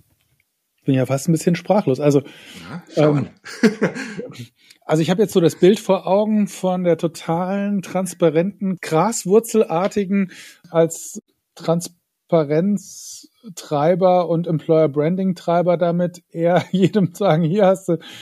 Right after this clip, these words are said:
Speaker 1: hast du ein Smartphone, zeig mal täglich, wie es dir geht oder was du erlebst oder sowas. Ist das
Speaker 2: Ja,
Speaker 1: so dein
Speaker 2: aber auch
Speaker 1: Gedanke?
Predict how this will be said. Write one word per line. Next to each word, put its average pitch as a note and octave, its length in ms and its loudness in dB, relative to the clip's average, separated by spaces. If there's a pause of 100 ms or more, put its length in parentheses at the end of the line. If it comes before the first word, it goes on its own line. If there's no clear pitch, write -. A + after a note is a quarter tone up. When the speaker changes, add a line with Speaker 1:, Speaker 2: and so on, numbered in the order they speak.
(300)
Speaker 1:
hast E3+ 220 -2
du F3+ 60 -4
ein D#3 80 -2
Smartphone, F3 760 -2 (1080)
zeig E3 300 -2
mal E3 120 2
täglich, E3+ 420 0
wie F#3+ 40 0
es E3+ 80 -2
dir D3+ 140 2
geht D#3+ 320 0
oder D#3+ 260 2
was D3+ 160 0
du F3 80 -2
erlebst D#3+ 480 0
oder D3+ 240 2
sowas. C#3 540 -4 (320)
Ist - 120 -20
das F3+ 120 0
Speaker 2:
Ja, G#3+ 100 2
Speaker 1:
so F3+ 60 4
dein G3+ 100 4
Speaker 2:
aber G#3 80 0
auch G3 40 2
Speaker 1:
Gedanke? A3+ 360 0